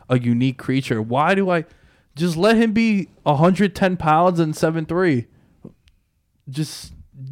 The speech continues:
just keep it that way, right? If they, if that's what makes him great, you, you add all this muscle and then it doesn't translate. And, and Boogie Cousins now, torn Achilles, he's coming up on a contract year.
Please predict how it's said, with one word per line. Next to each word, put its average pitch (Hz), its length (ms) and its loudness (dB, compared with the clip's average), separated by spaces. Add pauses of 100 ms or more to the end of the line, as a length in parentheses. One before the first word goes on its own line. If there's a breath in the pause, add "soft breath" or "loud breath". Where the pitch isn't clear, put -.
just 135 260 -6
keep 233 280 -2
it 147 120 0
that 98 200 -4
way, 95 280 -12
right? 143 280 0
If 131 160 -4
they, 139 140 -4
if 131 160 -4
that's 175 280 2
what 180 120 4
makes 147 320 0
him 139 180 0
great, 135 480 0 (880 soft breath)
you, 139 360 -4
you 139 220 -4
add 170 240 4
all 160 220 4
this 160 220 0
muscle 156 360 2
and 117 140 0
then 131 100 0
it 135 80 -2
doesn't 143 300 0
translate. 131 680 -6 (120)
And, 104 400 -4
and 110 220 -2
Boogie 147 260 2
Cousins 147 360 -2
now, 147 240 2
torn 131 260 -2
Achilles, 135 400 -2
he's 117 120 -6
coming 123 220 -2
up 120 100 0
on 117 140 -2
a 110 60 -4
contract 117 520 -4
year. 123 300 -2